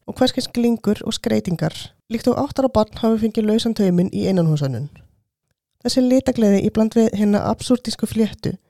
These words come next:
gerir það að verkum að myndin hefur einnig yfir sér nokkurs konar draumkennt yfirbragð, en um leið er ekki laust við að áhorfendur geti fylgst vissri lynchískri ónotatilfinningu, þá sérstaklega þegar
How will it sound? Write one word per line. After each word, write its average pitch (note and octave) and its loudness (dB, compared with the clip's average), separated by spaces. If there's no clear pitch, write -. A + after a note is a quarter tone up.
gerir A#3+ 0
það B3+ 2
að A#3+ 0
verkum G3 -2
að G3+ 0
myndin A#3 0
hefur A3 2
einnig A#3 0
yfir A3 0
sér G3+ -2
nokkurs G#3+ -4
konar G#3 -4
draumkennt A3+ -2
yfirbragð, F3 -2
en G3+ 0
um G#3 0
leið B3 4
er C4 0
ekki A#3+ -4
laust A3+ -2
við G3+ 0
að G3 0
áhorfendur A#3 0
geti A3 -2
fylgst A3+ -4
vissri G#3+ 0
lynchískri G#3+ -2
ónotatilfinningu, E3 -2
þá F#3+ -2
sérstaklega A#3+ 0
þegar A3+ 2